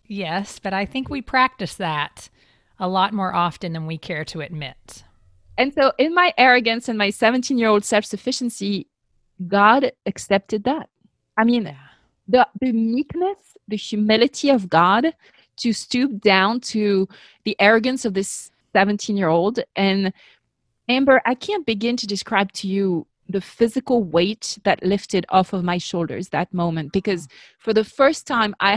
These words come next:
Speaker 2: had the freedom to stop fighting from an intellectual perspective what I had known to be true.
Speaker 1: Oh,
Speaker 2: It
Speaker 1: yeah.
Speaker 2: felt like the most tremendous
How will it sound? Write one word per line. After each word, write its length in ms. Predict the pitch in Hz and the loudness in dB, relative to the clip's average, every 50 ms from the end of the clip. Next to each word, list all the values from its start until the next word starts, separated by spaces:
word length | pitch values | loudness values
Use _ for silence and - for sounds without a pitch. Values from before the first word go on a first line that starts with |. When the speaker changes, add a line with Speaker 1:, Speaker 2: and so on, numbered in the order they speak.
| 226 247 | 2 0
Speaker 2:
had 140 | 254 233 208 | -2 -2 -2
the 60 | 196 | -4
freedom 440 | - - - 214 214 208 220 233 240 | -6 -8 -6 -4 -2 -2 -2 -2 -4
to 120 | 220 - 202 | -4 -8 -10
stop 520 | - - - _ - 196 202 208 - - - - - _ | -12 -12 -6 _ 2 4 4 2 0 -6 -20 -20 -20 _
fighting 840 | - - _ - 208 208 208 - - - 202 165 180 180 160 160 | -20 -8 _ 0 0 0 0 -2 -4 -6 -6 -6 -6 -6 -8 -10
from 240 | - - - 202 190 | -10 -8 -6 -4 -2
an 80 | 185 190 | 0 0
intellectual 560 | 190 190 - - 220 208 254 - - - 226 202 | -2 -2 -4 -4 -2 -2 -4 -4 -4 -6 -6 -4
perspective 640 | - 185 - - - 202 185 - - 180 160 - | -6 -8 -8 -6 -4 -4 -4 -4 -6 -8 -6 -4
what 120 | 185 185 180 | -2 0 0
I 80 | 151 | 0
had 200 | 185 185 175 170 175 | 0 0 -2 -4 -4
known 220 | 185 190 190 190 190 | -4 -4 -4 -6 -8
to 120 | - - | -10 -12
be 120 | 165 156 | -14 -14
true. 420 | - - - - - 151 135 - 175 _ _ _ _ _ _ _ - 180 | -12 -12 -12 -10 -8 -8 -8 -10 -12 _ _ _ _ _ _ _ -20 -18
Speaker 1:
Oh, 220 | 156 151 143 135 - | -16 -16 -14 -6 -4
Speaker 2:
It 100 | 220 220 | -4 -4
Speaker 1:
yeah. 120 | 233 - - - - | -4 -8 -10 0 2
Speaker 2:
felt 300 | 240 240 277 349 370 _ _ _ _ _ _ _ _ _ _ _ | 4 4 4 2 -2 _ _ _ _ _ _ _ _ _ _ _
like 220 | - 196 208 - | -4 -4 -2 -2
the 80 | - 208 | -2 -2
most 380 | 208 214 226 247 262 - _ _ | 0 0 0 -2 -2 -4 _ _
tremendous 880 | - 226 202 202 196 196 202 208 220 233 233 262 262 285 285 - - | -6 -4 -4 -2 -2 -2 -2 -2 -2 -2 -2 -2 -2 -2 -4 -8 -14